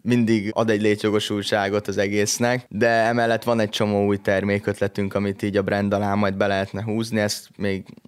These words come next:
most a karácsony előtt azért el szeretnénk ezeket indítani.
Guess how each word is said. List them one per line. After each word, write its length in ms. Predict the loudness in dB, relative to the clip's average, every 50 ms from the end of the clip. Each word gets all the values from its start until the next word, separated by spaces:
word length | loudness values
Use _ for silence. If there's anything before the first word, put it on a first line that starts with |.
| -20 -10 -8
most 260 | -8 -6 -6 -6 -2
a 320 | 0 0 2 2 2 0 -2 -4
karácsony 460 | -2 -2 0 0 0 -2 -2 -2 -2 -2
előtt 280 | 0 0 0 -2 -2
azért 200 | -8 -4 -2 -2
el 120 | 0 -2 -2
szeretnénk 500 | -4 -4 -6 -6 -6 -6 -6 -6 -6 -6
ezeket 340 | -4 -6 -4 -6 -6 -6
indítani. 560 | -6 -6 -4 -4 -6 -4 -4 -4 -2 -2 -4